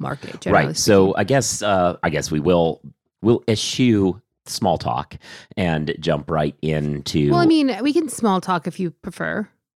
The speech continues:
Speaker 2: I mean, I, I, I don't know. Um,
Speaker 1: How
Speaker 2: uh,
Speaker 1: was your weekend, Joe?
Speaker 2: It's fine, fine, fine. How was yours?
Speaker 1: Great.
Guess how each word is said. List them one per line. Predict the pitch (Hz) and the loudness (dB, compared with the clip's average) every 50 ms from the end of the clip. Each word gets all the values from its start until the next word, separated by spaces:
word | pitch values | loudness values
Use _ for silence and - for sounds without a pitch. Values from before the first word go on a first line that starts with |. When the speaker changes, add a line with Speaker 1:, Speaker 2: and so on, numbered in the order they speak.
| _ _ - | _ _ -6
Speaker 2:
I | 90 | -2
mean, | 101 104 101 95 95 92 92 - - _ _ - | 0 2 4 4 4 4 2 0 -4 _ _ -12
I, | 98 101 95 - - - - | -12 -12 -12 -14 -16 -10 -6
I, | 92 92 - | -6 -6 -6
I | - 95 98 | -4 -4 -4
don't | 101 90 76 | -2 -2 -2
know. | 71 71 76 87 110 117 - - | -2 -2 -2 -2 -4 -6 -10 -8
Um, | - 80 80 78 73 73 76 76 - _ _ _ _ _ _ _ - | -4 -4 -2 -2 -2 -4 -6 -10 -12 _ _ _ _ _ _ _ -8
Speaker 1:
How | - - 240 220 | -2 2 4 6
Speaker 2:
uh, | 226 | 6
Speaker 1:
was | 226 185 | 4 4
your | 196 214 185 | 4 2 0
weekend, | 170 202 233 233 - 247 196 175 165 160 - - _ | 0 0 -2 -2 0 -2 0 0 -2 -2 -4 -8 _
Joe? | - 165 147 139 135 151 175 170 - _ _ _ _ _ _ _ _ _ _ _ | -6 -4 -4 -4 -4 -6 -8 -10 -14 _ _ _ _ _ _ _ _ _ _ _
Speaker 2:
It's | - 392 - - - | -18 -16 -14 -8 -4
fine, | - 113 101 117 139 143 - _ _ | -4 -2 -2 -2 -6 -8 -12 _ _
fine, | - - 107 101 101 117 131 - _ | -10 -8 -8 -6 -8 -10 -12 -12 _
fine. | - 90 85 90 101 113 | -10 -8 -8 -8 -8 -8
How | 110 101 | -8 -8
was | 101 101 101 | -8 -6 -6
yours? | 98 92 95 110 131 - - - - - _ _ _ _ _ _ _ _ _ _ _ _ _ _ | -6 -4 -4 -6 -8 -10 -14 -18 -20 -20 _ _ _ _ _ _ _ _ _ _ _ _ _ _
Speaker 1:
Great. | - - 160 175 214 - _ - - | -12 -8 -6 -6 -8 -8 _ -20 -20